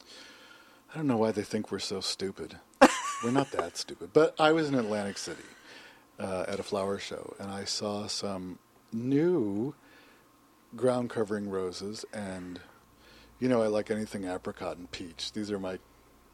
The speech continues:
Speaker 1: flower colors, or the w-, warm tones of tans and things like that. And I saw this thing called peach drift. Boy, I have to get it. I have to get it this year.
Speaker 2: Well, I think it's available this year. We got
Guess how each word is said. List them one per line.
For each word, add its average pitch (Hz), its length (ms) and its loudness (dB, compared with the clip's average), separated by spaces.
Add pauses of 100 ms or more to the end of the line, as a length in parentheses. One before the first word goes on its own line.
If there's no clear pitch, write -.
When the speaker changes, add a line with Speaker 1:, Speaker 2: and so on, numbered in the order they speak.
(260)
Speaker 1:
flower 107 420 2
colors, 85 520 -8
or 92 100 -6
the 90 120 -4
w-, 90 300 -6
warm 107 400 0
tones 95 500 -6
of 87 160 -8
tans 90 560 -6
and 87 140 -10
things 90 260 -10
like 87 160 -14
that. 87 260 -4
And 90 160 -8
I 101 140 -6
saw 85 340 -4
this 85 240 -10
thing 110 280 -4
called 80 280 -4 (100)
peach - 400 -4
drift. - 540 -2 (800)
Boy, 165 400 6
I 156 40 4
have 156 200 2
to 156 80 0
get 139 260 4
it. 110 100 0 (120)
I 127 40 -2
have 123 100 -4
to 135 80 0
get 127 120 8
it 101 140 0
this 131 260 2
year. 117 380 2 (880)
Speaker 2:
Well, 202 160 8
I 185 120 8
think 202 200 0
it's 190 140 4
available 233 560 8
this 175 260 4
year. 160 300 0 (100)
We 202 120 6
got 220 260 12